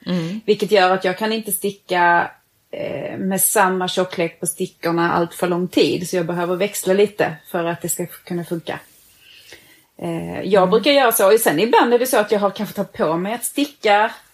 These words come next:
Speaker 2: eh, åt någon eller sådär. Fast jag kanske inte tycker att projektet är jättekul. Eller så har jag tyckt projektet är kul från början och kommit till en del av projektet som inte är så roligt. Då, eh,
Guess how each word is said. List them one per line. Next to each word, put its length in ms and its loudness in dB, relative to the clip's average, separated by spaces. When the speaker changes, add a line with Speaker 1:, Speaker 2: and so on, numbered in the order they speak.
Speaker 2:
eh, 800 -6
åt 240 -2
någon 320 -2
eller 420 0
sådär. 440 2
Fast 160 -2
jag 160 0
kanske 220 -4
inte 120 -6
tycker 280 0
att 100 -2
projektet 440 -6
är 40 0
jättekul. 440 -2
Eller 260 0
så 100 0
har 40 6
jag 80 0
tyckt 180 -6
projektet 360 -6
är 40 -20
kul 160 -2
från 180 -2
början 500 2
och 80 -6
kommit 260 -4
till 140 0
en 180 -2
del 500 2
av 60 2
projektet 380 -4
som 120 -2
inte 160 -4
är 200 2
så 160 -6
roligt. 320 0
Då, 340 0
eh, 560 0